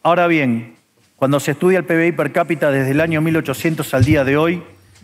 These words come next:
lo que se observa es que luego de la revolución industrial, el P B I per cápita mundial se public-, multiplicó por más de quince veces, generando una explosión de riqueza que sacó de la pobreza al noventa por ciento de la población mundial.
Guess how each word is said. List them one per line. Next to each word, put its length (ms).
lo 80
que 100
se 120
observa 420
es 80
que 160
luego 280
de 60
la 120
revolución 640
industrial, 680
el 80
P 100
B 120
I 40
per 220
cápita 360
mundial 520
se 140
public-, 380
multiplicó 680
por 180
más 200
de 100
quince 380
veces, 500
generando 420
una 120
explosión 440
de 80
riqueza 440
que 100
sacó 360
de 120
la 80
pobreza 540
al 140
noventa 420
por 140
ciento 340
de 60
la 100
población 480
mundial. 520